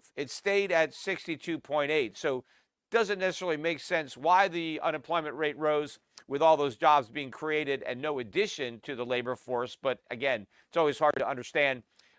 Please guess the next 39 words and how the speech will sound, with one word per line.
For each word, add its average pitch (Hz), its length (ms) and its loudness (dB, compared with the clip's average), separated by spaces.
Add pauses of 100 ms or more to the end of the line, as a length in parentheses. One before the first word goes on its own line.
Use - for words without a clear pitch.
(100)
uh, 123 280 4
these 123 240 -8
numbers, 135 340 0
and 147 100 -2
I 151 80 4
generally 156 440 0
take 202 340 0
them 139 160 -2
with 131 160 -6
a 123 60 -6
grain 139 280 -6
of 113 100 -14
salt 170 420 4
because 131 260 -6
I 160 80 -2
don't 190 180 -4
necessarily 151 520 -4
believe 117 520 -10
them. - 120 -12 (640)
Uh, 131 220 6
anyway, 180 340 4
looking 196 280 0
at 165 140 2
some 160 220 0
of 135 60 0
the 135 60 -2
rest 175 280 2
of 175 80 -4
it, 175 200 2 (560)
the 143 180 -6
private 214 440 4
sector 165 560 2 (800)
added 175 420 6
two 233 220 -2
hundred 196 300 4
and 131 100 -12
sixty-three 165 720 -6
thousand 147 560 4
jobs. 104 500 2